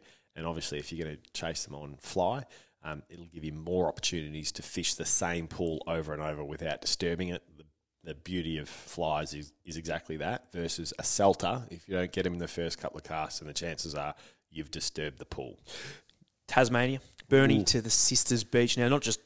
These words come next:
Speaker 2: Burnie to the Sisters, they're right through Tasmania. They're right through everywhere, and it's great to see the bluefin tuna, huge schools, right up to that thirty kilo. Same size as we're getting here, same size as they're getting in South Australia. It is tremendous to see how many schools of fish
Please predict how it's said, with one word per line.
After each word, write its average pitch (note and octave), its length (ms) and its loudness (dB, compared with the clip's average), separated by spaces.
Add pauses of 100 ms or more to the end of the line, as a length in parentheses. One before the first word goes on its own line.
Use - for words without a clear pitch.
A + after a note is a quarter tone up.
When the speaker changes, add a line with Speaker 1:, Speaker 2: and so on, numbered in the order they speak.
(320)
Speaker 2:
Burnie A2 220 4
to G#2 80 -4
the G2 60 0
Sisters, A2 340 0
they're G#2+ 120 0
right B2 240 8
through G#2+ 240 -4
Tasmania. G#2 520 -2
They're A2 100 2
right C#3+ 220 10
through A#2 220 2
everywhere, G#2 280 2
and G2+ 80 -2
it's G2+ 140 -2
great A#2+ 340 4
to G#2+ 100 -2
see G#2+ 420 0 (480)
the B2 100 4
bluefin B2 440 8
tuna, G#2+ 300 0
huge B2 380 4
schools, G#2 320 0
right D#3+ 120 10
up D#3+ 100 8
to C3 60 2
that - 180 -2
thirty G2+ 220 -4
kilo. F2+ 320 -6
Same C#3 260 6
size A#2+ 260 6
as A2 80 2
we're A2 120 2
getting A2 240 -2
here, G#2+ 240 -2
same A#2 240 4
size A#2+ 260 6
as A#2 40 -2
they're A#2+ 80 2
getting A#2+ 220 0
in C3+ 40 -4
South A2+ 260 2
Australia. G#2+ 520 2 (340)
It B2 100 2
is A2+ 160 6
tremendous A#2+ 680 4
to A2 100 -2
see G#2+ 300 4
how A2+ 160 -2
many G#2+ 180 -4
schools G#2 380 0
of G2 100 -4
fish A2 320 0